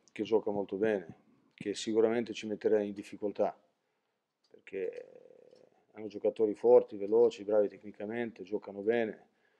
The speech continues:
Poi, come tutte le squadre, hanno anche i suoi difetti, ecco. Noi dobbiamo cercare di, di lavorare sulle nostre qualità e sfruttare i loro difetti. E vediamo chi sarà più bravo, ma sicuramente una partita molto difficile.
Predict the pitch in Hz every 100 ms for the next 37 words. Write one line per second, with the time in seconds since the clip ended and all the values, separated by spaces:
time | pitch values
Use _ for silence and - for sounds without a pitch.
0 | _ _ - 113 104 113 101 107 110 98
1 | - 131 117 104 101 98 - 95 98 95
2 | 92 110 101 - 90 - _ _ _ _
3 | 104 101 101 95 - _ _ _ _ -
4 | _ _ _ - 127 131 131 123 127 110
5 | 131 127 117 117 113 104 - _ _ _
6 | _ _ _ _ _ _ _ - 123 127
7 | 127 135 139 131 123 127 123 127 120 120
8 | 120 139 131 131 135 156 139 120 120 117
9 | 113 123 - 123 123 110 113 110 101 117
10 | 113 - - _ _ _ - - _ _
11 | _ _ _ _ _ _ 107 104 110 113
12 | 110 113 - 107 107 101 107 101 85 85
13 | - - 98 104 104 104 95 98 - 101
14 | 107 104 95 101 95 110 101 - 92 85